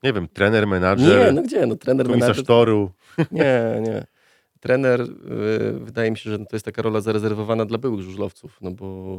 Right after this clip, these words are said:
Speaker 1: Ale widzisz, niektórzy twierdzą, że były żużlowiec nie zawsze potrafi wejść w buty trenera.
Speaker 2: E,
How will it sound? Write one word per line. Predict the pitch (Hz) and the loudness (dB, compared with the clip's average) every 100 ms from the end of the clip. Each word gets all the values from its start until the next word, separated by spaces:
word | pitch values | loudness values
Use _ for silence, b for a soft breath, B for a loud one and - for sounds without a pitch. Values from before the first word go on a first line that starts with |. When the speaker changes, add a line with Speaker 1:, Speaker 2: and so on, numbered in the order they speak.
| 95 - | -10 0
Speaker 1:
Ale | 131 | 0
widzisz, | 139 101 - | 0 -6 -8
niektórzy | 127 - 127 | -10 -8 -8
twierdzą, | 123 135 110 123 | -6 -6 -4 -6
że | 110 123 - - | -4 -4 -6 -10
były | 113 131 | -6 -6
żużlowiec | 113 107 113 127 - | -4 -4 -4 -6 -6
nie | 127 | -2
zawsze | 113 110 - | -2 -2 -6
potrafi | - 110 110 107 | -8 -6 -8 -4
wejść | 117 113 - | -4 -4 -8
w | |
buty | 101 101 101 | -12 -12 -12
trenera. | - 143 131 - _ _ _ _ _ _ _ _ - | -12 -10 -10 -12 _ _ _ _ _ _ _ _ -2
Speaker 2:
E, | 113 113 113 113 | 0 2 2 0